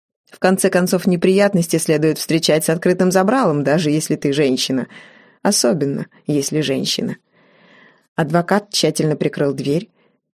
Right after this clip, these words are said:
Мне послышался разочарованный стон секретарши и уселся, поставив на колени портфель.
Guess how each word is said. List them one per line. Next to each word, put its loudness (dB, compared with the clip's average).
Мне 2
послышался -2
разочарованный 2
стон -2
секретарши -2
и 2
уселся, 0
поставив 0
на 0
колени 0
портфель. -8